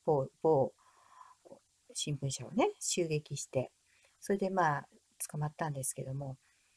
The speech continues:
えー、その中にいた、あの、主犯格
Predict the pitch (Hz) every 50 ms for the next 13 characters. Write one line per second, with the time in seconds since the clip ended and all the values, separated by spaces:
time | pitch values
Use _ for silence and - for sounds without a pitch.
0 | _ _ _ _ _ _ - 208 202 202 208 202 196 196 196 196 196 196 196 202
1 | 208 - _ _ _ _ _ _ _ _ _ _ _ _ _ _ _ _ _ _
2 | _ _ _ _ _ _ _ _ _ _ _ _ _ _ _ _ _ _ _ _
3 | _ - - - - 262 254 262 262 269 269 269 262 262 262 262 269 262 _ -
4 | 240 262 269 - - 196 180 175 196 202 190 170 143 - - _ _ _ - 180
5 | - - 208 190 170 151 - _ _ _ - 185 160 160 160 156 151 147 151 -
6 | - - 214 208 202 - 294 277 262 254 - _ _ _ - - 151 - - -
7 | 131 -